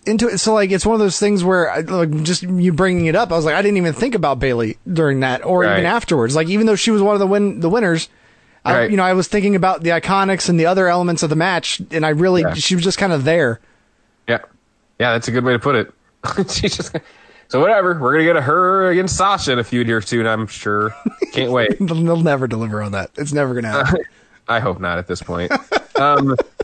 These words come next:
Speaker 2: <laughs> another match is like, this is on the pay-per-view. Sheamus beat Jeff Hardy.
Speaker 1: Yeah.
Speaker 2: My God, I thought this match was never going to end. <laughs>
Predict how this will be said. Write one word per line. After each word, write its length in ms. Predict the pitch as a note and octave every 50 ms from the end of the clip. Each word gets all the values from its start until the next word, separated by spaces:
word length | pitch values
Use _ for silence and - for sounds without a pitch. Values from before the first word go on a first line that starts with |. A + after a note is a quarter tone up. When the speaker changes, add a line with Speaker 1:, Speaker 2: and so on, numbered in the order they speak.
| - _ _ _
Speaker 2:
<laughs> 460 | _ _ _ - - _ _ _ -
another 280 | C#3 D#3 F#3+ G#3 G#3+ G3
match 280 | F#3 F3+ F3+ F3+ D#3 D#3+
is 100 | D3 D3
like, 240 | D3 B2+ G#2+ F#2
this 240 | F#2 B2 D3 - -
is 80 | F3 E3
on 100 | F3+ F3
the 80 | E3+
pay-per-view. 460 | - F3+ F#3 F3 F#3 F3 F#3+ F#3+ F#3+ F#3
Sheamus 640 | - - - E3+ F#3+ G#3 G#3 G#3 G#3 G3+ - -
beat 280 | - A#2 - E3+ F#3 D#3
Jeff 260 | C3 C3+ D#3 D#3 C#3
Hardy. 520 | C#3 C#3 C3 B2+ B2 A#2+ A#2+ A#2 A#2+ B2 B2 - _ _ _ _ _ _ _ _ _ _ _ _ _ _
Speaker 1:
Yeah. 220 | C3+ C3 A#2+ G#2 G#2+
Speaker 2:
My 240 | B2+ C#3+ D#3+ E3
God, 400 | D3 B2+ A#2 A2 G#2+ G#2+ G#2 G#2
I 140 | G#2+ A2 A2+
thought 220 | A2 - C3 B2 A#2
this 120 | B2 A2
match 260 | A#2+ A#2+ A#2+ A#2 - -
was 180 | A2+ G#2 F#2
never 380 | G2 F#2+ G2 A#2 C3 C3+ C#3+ C3
going 280 | A2+ A2+ G#2+ G#2+ G2
to 60 | G2 F#2
end. 460 | D#2 D#2+ E2 E2 E2 F2 F#2 G#2 G#2 - _ _ _ _ _
<laughs> 20 | _